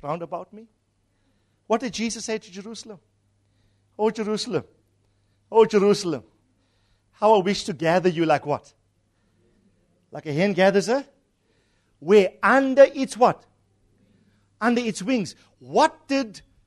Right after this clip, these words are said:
Boaz say to Ruth? He says, "You've sought, it's, it's come to me, it's been reported to me how you've loved your mother-in-law and the good things you've done,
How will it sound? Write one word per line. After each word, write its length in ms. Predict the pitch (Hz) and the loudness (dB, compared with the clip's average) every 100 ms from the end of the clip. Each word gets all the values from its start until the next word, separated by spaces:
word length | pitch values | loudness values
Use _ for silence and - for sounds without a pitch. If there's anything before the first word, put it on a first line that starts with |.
| _ _ _ _ _ _ _ _ _ - | _ _ _ _ _ _ _ _ _ 6
Boaz 800 | 226 285 247 170 175 - - - _ _ _ _ | 8 10 8 6 0 -8 -14 -16 _ _ _ _
say 240 | - - 247 | -14 -6 -4
to 160 | 226 | 0
Ruth? 480 | 190 254 - - _ _ _ _ _ _ _ _ _ _ _ _ _ _ _ _ _ _ _ | 2 2 0 -8 _ _ _ _ _ _ _ _ _ _ _ _ _ _ _ _ _ _ _
He 80 | - | -6
says, 240 | 269 175 | -4 -2
"You've 180 | 240 185 | -2 -2
sought, 480 | - 302 320 320 _ _ _ _ _ _ | 0 4 4 2 _ _ _ _ _ _
it's, 260 | 302 214 - _ - | -10 -10 -16 _ -14
it's 160 | 233 | -14
come 340 | - 294 339 - | -6 -2 -2 -4
to 140 | 277 | -4
me, 200 | 220 233 | -4 -8
it's 140 | - | -12
been 180 | 262 269 | -6 -6
reported 580 | 240 262 294 359 349 302 | -6 -4 2 2 2 -4
to 100 | 269 | -6
me 300 | 226 175 185 _ _ - | -6 -6 -8 _ _ 2
how 180 | 262 | 4
you've 220 | 277 254 190 | 4 2 -4
loved 400 | 208 311 311 262 | 4 6 6 0
your 140 | 285 | 2
mother-in-law 720 | 262 269 254 240 196 185 196 - | 4 4 2 -2 0 0 0 -4
and 140 | - 240 | -4 0
the 100 | 233 | 0
good 340 | - 330 330 | 6 6 6
things 340 | 330 302 277 269 | -2 -2 -2 -4
you've 160 | 190 | 0
done, 240 | 262 254 | 4 4